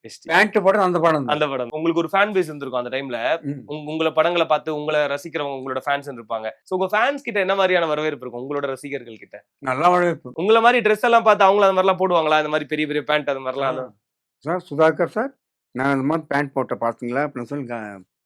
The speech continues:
Speaker 1: உங்க கிட்ட காட்டுவாங்க வந்து.
Speaker 2: ஆ, என்ன கேட்பாங்க.
Speaker 1: கல்லுக்குள் ஈரம்னு ஒரு படம்
Speaker 2: கல்லுக்குள்
Speaker 1: பண்ணீங்க.
Speaker 2: ஈரம்.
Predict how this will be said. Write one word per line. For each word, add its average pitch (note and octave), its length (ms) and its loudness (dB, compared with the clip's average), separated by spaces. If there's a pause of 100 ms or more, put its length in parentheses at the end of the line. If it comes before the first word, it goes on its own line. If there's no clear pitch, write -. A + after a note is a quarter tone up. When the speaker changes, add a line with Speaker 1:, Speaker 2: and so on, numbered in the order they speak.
(160)
Speaker 1:
உங்க E3 100 2
கிட்ட F3+ 160 6
காட்டுவாங்க E3 320 6
வந்து. C3+ 200 -4
Speaker 2:
ஆ, C#3+ 180 2
என்ன C#3 200 -2
கேட்பாங்க. C3+ 420 -6 (260)
Speaker 1:
கல்லுக்குள் G3+ 420 0
ஈரம்னு F3 220 2
ஒரு C#3+ 100 -2
படம் B2+ 280 -2 (240)
Speaker 2:
கல்லுக்குள் D3+ 480 2
Speaker 1:
பண்ணீங்க. A#2 140 -2
Speaker 2:
ஈரம். G#2+ 160 -14